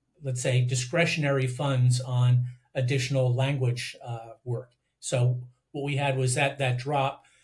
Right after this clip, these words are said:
So it took a little bit off, uh, the market. It was a little less than a percent, but still it was a drop. And, uh, that's the thing that we're, we're looking at that was, uh, we were counter, uh, cyclical in, in that respect. We had expected that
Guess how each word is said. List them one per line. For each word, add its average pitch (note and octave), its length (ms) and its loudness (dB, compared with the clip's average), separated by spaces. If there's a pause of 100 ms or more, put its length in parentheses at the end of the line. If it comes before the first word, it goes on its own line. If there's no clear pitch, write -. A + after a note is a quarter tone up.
(160)
So B2+ 180 -2
it B2 80 -2 (160)
took - 160 -2
a F#3 40 4
little E3 240 2
bit D3+ 160 2
off, C3+ 540 0
uh, B2 200 0
the B2 80 4
market. B2 340 2
It - 20 -6
was B2 160 -4
a C#3 60 -4
little C#3 200 -2
less C3+ 220 0
than C3+ 100 -4
a B2 60 0
percent, B2 460 -4 (100)
but C3 140 -10
still F3+ 240 0
it D#3+ 40 -2
was C3+ 140 -4
a B2+ 60 -4
drop. B2+ 480 -4 (1080)
And, B2+ 560 -4
uh, C3 300 -4
that's E3 280 4
the E3 60 -2
thing D#3 220 0
that C#3+ 160 0
we're, C3+ 260 2
we're C3 160 -2
looking C3 340 0
at B2+ 180 2
that C3 100 -6
was, B2 340 -4
uh, C3 160 -4
we D3 120 -2
were C3+ 120 -2
counter, D3 540 0 (720)
uh, B2 240 0
cyclical C#3 640 0
in, B2 320 0
in B2+ 160 -2
that B2+ 180 2
respect. B2 500 -4 (100)
We B2+ 80 -2
had A#2+ 80 0
expected B2 500 -6
that A#2+ 240 -8